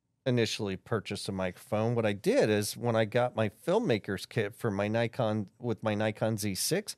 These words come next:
it came with a Rode microphone. And that was awesome because it really transformed my kind of audio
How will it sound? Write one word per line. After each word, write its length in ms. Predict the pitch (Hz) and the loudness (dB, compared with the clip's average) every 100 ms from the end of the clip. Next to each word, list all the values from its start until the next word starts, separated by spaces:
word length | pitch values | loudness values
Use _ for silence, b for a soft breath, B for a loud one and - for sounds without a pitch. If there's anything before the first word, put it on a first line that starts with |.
| _ _ | _ _
it 260 | 139 - - | 2 2 0
came 400 | - 196 220 160 | 2 4 4 4
with 180 | 117 - | 2 2
a 80 | 117 | 0
Rode 480 | 101 104 101 110 | 2 2 4 2
microphone. 760 | 113 123 160 127 - 98 85 85 - _ _ - | 0 -2 -2 -4 -4 -4 -4 -6 -14 _ _ 2
And 100 | 120 | 6
that 180 | 147 214 | 6 6
was 180 | 131 110 | 4 4
awesome 480 | 123 151 165 135 107 | 6 4 4 2 2
because 640 | 104 - 123 120 104 - | -2 2 4 4 0 -2
it 180 | 151 156 | -2 2
really 360 | 143 160 170 160 | 2 4 2 0
transformed 1200 | - 131 123 127 - - 113 113 113 120 120 - _ | 0 4 4 4 0 -2 2 4 4 2 0 -6 _
my 880 | 101 110 113 117 120 120 120 120 120 - - | 0 4 6 6 4 2 2 0 -4 -8 -8
kind 240 | - 120 | -2 2
of 300 | 120 113 - - _ | 4 2 -2 -18 _
audio 880 | 113 120 131 127 120 110 107 104 | 2 4 4 6 6 6 4 2